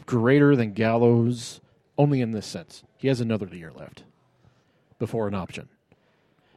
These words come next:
Gallo's option is at this, this offseason.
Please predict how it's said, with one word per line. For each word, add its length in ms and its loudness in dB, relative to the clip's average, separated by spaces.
Gallo's 280 2
option 320 -2
is 300 -16
at 240 -14
this, 320 -12
this 240 0
offseason. 440 -10